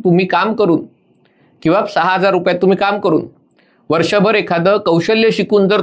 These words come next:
तुम्हाला त्याच्यातनं पंधरा वीस हजार रुपयाची नोकरी मिळणार असेल तर ही अतिशय चांगली गोष्ट आहे.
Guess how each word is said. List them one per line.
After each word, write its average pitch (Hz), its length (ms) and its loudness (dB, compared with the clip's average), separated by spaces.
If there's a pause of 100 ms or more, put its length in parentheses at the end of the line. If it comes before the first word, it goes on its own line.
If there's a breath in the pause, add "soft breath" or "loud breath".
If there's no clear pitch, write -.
तुम्हाला 180 280 2
त्याच्यातनं 170 560 -2
पंधरा 185 340 0
वीस 196 200 0
हजार 180 160 0
रुपयाची 175 360 0
नोकरी 190 320 2
मिळणार 202 340 2
असेल - 260 -2 (720 soft breath)
तर 202 120 0
ही 196 220 2
अतिशय 175 440 -2
चांगली 165 380 0
गोष्ट 160 300 0
आहे. 180 300 2